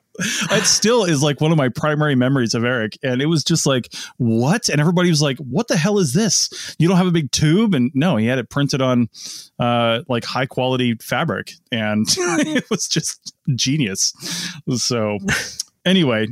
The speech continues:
yeah, and I ended up meeting up with him at Berkeley, I think, too, and had lunch with him when I was over there for whatever reason one time. And, uh, yeah, he's just a really cool guy, and that's where him and Sarah live. His wife is over in Berkeley. At least they used to. I don't know. That was years ago. But anyway, yeah, this is really cool. And, and, you know,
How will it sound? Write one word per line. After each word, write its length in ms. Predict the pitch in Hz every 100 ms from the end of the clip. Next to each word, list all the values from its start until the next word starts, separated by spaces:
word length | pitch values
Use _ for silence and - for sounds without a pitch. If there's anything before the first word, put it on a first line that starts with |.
| -
yeah, 280 | 135 147 123
and 140 | 120
I 60 | 135
ended 140 | 156 147
up 80 |
meeting 180 | 135 139
up 80 | 135
with 140 | 135 139
him 160 | 127
at 100 | 107
Berkeley, 380 | 95 139 127 101
I 60 | 101
think, 240 | 113 104
too, 320 | - 127 104
and 120 | 101
had 200 | 104 110 107
lunch 180 | 117
with 100 | 113 107
him 140 | 104
when 60 | 101
I 60 | 104
was 180 | 101 - _
over 180 | 120 107
there 140 | 107 104
for 140 | -
whatever 240 | 107 107 104
reason 280 | 107 104 104
one 160 | 104
time. 300 | 110 104 101 - - - -
And, 300 | 117 107 104
uh, 160 | 104 101
yeah, 140 | 139 190
he's 160 | 196
just 160 | - -
a 40 | 190
really 180 | 180
cool 220 | 156 160 123
guy, 180 | 139 117
and 100 | 120
that's 160 | 147
where 100 | 156
him 220 | 117 135 120
and 160 | 104
Sarah 320 | - 127 127
live. 440 | 104 120 104 - -
His 180 | 113 101
wife 240 | 117 113 -
is 120 | 101
over 160 | 110 101
in 60 |
Berkeley. 280 | 98 113 104
At 60 | 110
least 140 | 156
they 60 | 104
used 220 | 110 -
to. 120 | 95 92
I 60 | 110
don't 100 | 104
know. 100 | 98
That 120 | 110
was 140 | 110 101
years 140 | 113
ago. 200 | 104 95 - - - - - _
But 140 | 151 143
anyway, 380 | 175 135 117 - - - - _
yeah, 180 | 139 139
this 140 | 151
is 140 | 185 156
really 180 | 156
cool. 280 | 127 165 165
And, 100 | 135
and, 260 | 143 135 139
you 80 | 143
know, 200 | 156